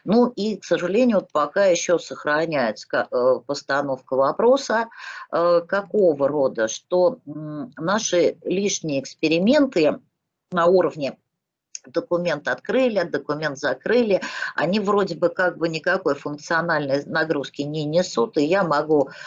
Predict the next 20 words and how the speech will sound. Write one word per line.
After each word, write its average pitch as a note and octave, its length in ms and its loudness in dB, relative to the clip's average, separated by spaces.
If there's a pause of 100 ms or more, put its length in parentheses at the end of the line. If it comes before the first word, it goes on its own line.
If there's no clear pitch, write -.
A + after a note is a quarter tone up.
(120)
один D3 400 0
и C#3+ 60 4
тот D#3 220 0
же C3 140 -6
документ, F3+ 580 0
но D3 100 0
ради D3 240 0
бога, E3+ 280 0
у C#3+ 60 2
меня C#3 220 0
здесь, C#3 260 -4
видите, F3+ 320 -2
никакой D#3 460 0
ни D3+ 120 0
даты F3+ 340 -2
запрета, E3+ 540 0
редактирования D#3 1040 -2
не C#3+ 160 -4
стоит, C#3 460 0
ничего. D3+ 640 0